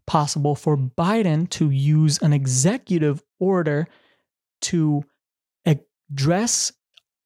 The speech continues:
currently existing, concurrently existing policies, policies that are already enact-, already enacted, but may not being followed closely. He can be like, "Stress this shit. This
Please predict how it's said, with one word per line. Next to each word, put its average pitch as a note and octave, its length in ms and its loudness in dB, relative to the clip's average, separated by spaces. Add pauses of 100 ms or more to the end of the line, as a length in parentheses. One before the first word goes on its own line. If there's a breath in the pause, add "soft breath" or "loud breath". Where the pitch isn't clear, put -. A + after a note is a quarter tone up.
(160)
currently F3 600 0
existing, E3+ 680 0
concurrently F#3 500 0
existing D#3+ 680 0
policies, D3+ 760 -2
policies D#3 440 0
that D3+ 120 2
are D#3 100 -4 (120)
already F3+ 400 0
enact-, E3 360 0 (200)
already F3 360 2
enacted, E3+ 520 0 (300 loud breath)
but F3+ 100 -2
may D#3 340 4
not E3 240 0
being D3+ 240 2
followed F3+ 460 -2
closely. C#3 460 0 (200 loud breath)
He G#3 240 2
can A3+ 380 -2
be F3 160 0
like, D3 320 -2 (600)
"Stress - 720 0 (160)
this C#3+ 320 2 (220)
shit. - 320 0 (300 loud breath)
This D3 320 2